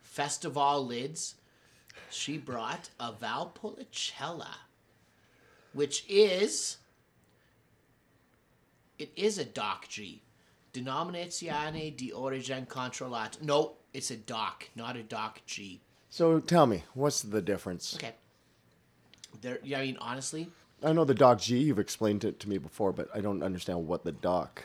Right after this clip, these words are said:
Speaker 1: it's
Speaker 2: just the
Speaker 1: just sort
Speaker 2: Doc.
Speaker 1: of levels of control and levels of, like, um, rules, I guess, about creating wine. So this is a DOC.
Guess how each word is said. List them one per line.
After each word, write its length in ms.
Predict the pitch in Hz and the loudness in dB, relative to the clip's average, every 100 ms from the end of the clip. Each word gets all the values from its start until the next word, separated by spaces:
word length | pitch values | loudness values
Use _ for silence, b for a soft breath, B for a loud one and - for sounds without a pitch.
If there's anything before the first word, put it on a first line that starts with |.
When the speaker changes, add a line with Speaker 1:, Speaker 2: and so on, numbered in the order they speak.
| - - | -14 -6
Speaker 1:
it's 100 | 120 - | -2 -2
Speaker 2:
just 40 | |
the 60 | 156 | -2
Speaker 1:
just 100 | - | 2
sort 200 | 170 208 | 4 4
Speaker 2:
Doc. 80 | 208 | 2
Speaker 1:
of 160 | 147 135 | -2 -2
levels 400 | 139 151 151 139 | -2 -2 -6 -2
of 280 | 135 123 - | -4 -4 -10
control 920 | 143 131 - - - 123 123 127 127 - | -8 -6 -6 -6 -6 -4 -4 -4 -8 -8
and 200 | 120 120 | -8 -6
levels 440 | 120 120 123 - | -6 -6 -6 -4
of, 200 | 117 107 | -6 -6
like, 440 | 110 110 107 - - _ - _ - _ | -6 -6 -6 -14 -20 _ -20 _ -20 _
um, 340 | 113 104 95 92 - - 117 | -4 -4 -4 -10 -20 -20 -8
rules, 480 | 131 139 117 95 - | -2 0 0 -4 -6
I 120 | 110 | -6
guess, 380 | 107 104 87 - - | -6 -6 -6 -8 -8
about 640 | 110 113 110 107 107 - - _ - | -8 -6 -4 -6 -8 -14 -16 _ -18
creating 600 | - 123 110 101 98 92 92 _ 98 | -12 -8 -8 -8 -10 -14 -18 _ -12
wine. 300 | 92 - - - b b b b b - | -10 -12 -18 -20 b b b b b -12
So 300 | - 131 123 | -2 -2 -2
this 320 | 113 151 - | 0 0 0
is 100 | 165 | -4
a 100 | 160 | -8
DOC. 600 | 107 - 98 - - - | -8 -8 -8 -8 -14 -20